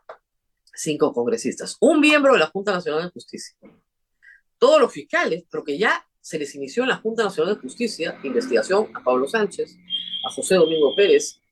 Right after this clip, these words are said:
y a Rafael Vela, ya están investigados en la Junta. Y a estos últimos, sobre todo a José Domingo Pérez, ya se le iniciaron dos procesos por el señor Fernández Gerí,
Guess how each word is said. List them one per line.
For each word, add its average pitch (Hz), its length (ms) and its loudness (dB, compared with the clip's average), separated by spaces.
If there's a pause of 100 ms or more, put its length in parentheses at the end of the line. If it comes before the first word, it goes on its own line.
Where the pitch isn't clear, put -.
(180)
y - 60 0
a 123 40 4
Rafael 143 340 0
Vela, 160 360 0 (380)
ya 120 80 -4
están 123 220 -4
investigados 117 420 2
en 117 60 0
la 110 80 -4
Junta. - 340 -2 (920)
Y 175 100 2
a 208 60 8
estos 277 320 2
últimos, 233 540 0
sobre 135 180 -2
todo 185 200 2
a 135 260 0
José - 180 -10
Domingo 185 320 -2
Pérez, 185 220 -2
ya 208 240 0
se 277 120 -2
le 196 80 -2
iniciaron 196 400 -2
dos 339 200 2
procesos 220 640 -2 (840)
por 139 120 0
el 127 60 -4
señor 139 280 -4
Fernández 120 380 -4
Gerí, - 360 -4